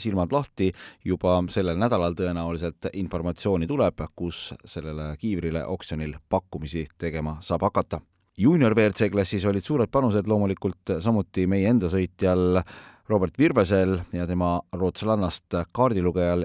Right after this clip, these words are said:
Julia Thulinil ja algus oligi ilus ning Virves, äh, liikus sellel kursil, et võtab, äh, Eestist maksimumi. Paraku aga reede õhtul kaotas ta sõiduvea tõttu aega ja see tähendas siis seda,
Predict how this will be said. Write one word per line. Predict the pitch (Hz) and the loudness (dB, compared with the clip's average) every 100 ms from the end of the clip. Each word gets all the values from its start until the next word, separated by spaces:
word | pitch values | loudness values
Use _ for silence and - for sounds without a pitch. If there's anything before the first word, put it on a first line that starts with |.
| - | -2
Julia | 95 98 82 | -2 -2 -2
Thulinil | - 156 123 95 92 82 - - - - - | -2 0 4 4 2 0 -10 -20 -20 -16 -6
ja | 95 92 90 82 | -2 0 0 0
algus | 78 107 92 92 - | 4 4 4 0 0
oligi | 107 104 92 135 | 2 2 2 2
ilus | 110 85 - - | 2 0 -4 -8
ning | 90 87 85 85 76 | -4 0 0 -2 -2
Virves, | 98 87 85 - - | -2 -2 -4 -6 -4
äh, | 87 85 87 87 78 80 | -2 0 0 0 -2 -6
liikus | 95 98 - 85 - - | -6 -6 -6 -8 -8 -8
sellel | 104 90 80 | -6 -4 -2
kursil, | 139 127 98 85 - | 0 2 0 -2 -6
et | 82 - _ - 85 | -8 -8 _ -8 -6
võtab, | 95 90 85 78 - | -6 -6 -6 -6 -6
äh, | 85 82 - 98 | -6 -4 -4 -4
Eestist | 95 - 78 - 90 82 - | -6 -6 -10 -6 -6 -4 -4
maksimumi. | 95 131 - 98 87 80 - - - - - - | 2 2 2 0 2 0 -6 -20 -20 -20 -6 0
Paraku | 156 143 135 | 2 4 2
aga | 131 127 127 113 | 4 6 4 2
reede | 151 127 139 | 2 2 2
õhtul | 131 120 113 107 104 98 | 0 0 2 2 0 0
kaotas | 110 98 95 - | 0 0 0 -4
ta | 92 | -2
sõiduvea | 135 123 101 98 92 | 0 2 4 2 2
tõttu | 95 - 98 104 139 | -4 -2 -2 2 4
aega | 101 92 92 - | 4 2 0 -2
ja | 85 | -6
see | 85 90 | -4 -2
tähendas | 87 82 80 - | -2 -2 -4 -8
siis | 85 - | -10 -6
seda, | 117 | -4